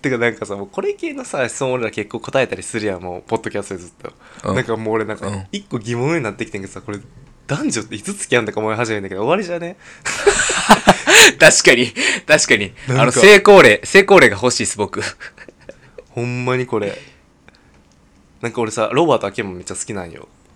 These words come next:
Speaker 1: で、なんか一人でもさ、
Speaker 2: うん。
Speaker 1: あの、これもめっちゃ話脱線すんねんけど、Amazonプライム入ってる人、あの、ロバート秋山の番組めっちゃおもろいやつあるから見てほしくて、あの、プール飯っていう。
Speaker 2: うん。
Speaker 1: あの、ほんまに、
Speaker 2: プール飯？
Speaker 1: ほんまに話脱線すんな。あのね、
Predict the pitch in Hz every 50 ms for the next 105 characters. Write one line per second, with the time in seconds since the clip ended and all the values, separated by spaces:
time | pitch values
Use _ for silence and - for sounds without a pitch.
0 | _ _ _ _ _ _ _ _ _ _ _ _ _ _ _ _ _ - 113 110
1 | 104 95 95 92 160 151 120 110 101 95 - 101 95 - - - 120 113 107 107
2 | - 135 127 120 113 110 117 127 - - - 139 185 143 135 123 120 - - -
3 | 151 - - - - - - - 147 131 147 - - 123 139 - - - - -
4 | - 151 160 175 160 165 170 160 165 156 139 110 98 98 95 - - - 101 -
5 | 104 95 - - - _ _ _ _ _ _ _ _ - 131 170 185 131 107 -
6 | 104 98 - 110 98 90 90 - _ _ _ _ _ _ - 117 113 113 110 104
7 | 98 98 101 - - 131 127 139 131 107 95 - - 92 - - 92 92 95 -
8 | 107 101 - - - - - - - _ _ _ - - - - - - - -
9 | 101 101 98 - - 139 131 127 110 101 95 - - - 104 107 - - _ _
10 | _ _ _ _ _ _ _ _ _ _ _ _ _ _ _ _ - 127 139 135
11 | 120 110 113 175 190 208 196 185 202 214 247 240 214 196 208 170 131 - 101 101
12 | 98 - 101 92 95 101 98 92 - - _ _ _ _ _ _ _ - _ -
13 | 110 113 110 104 104 101 101 98 -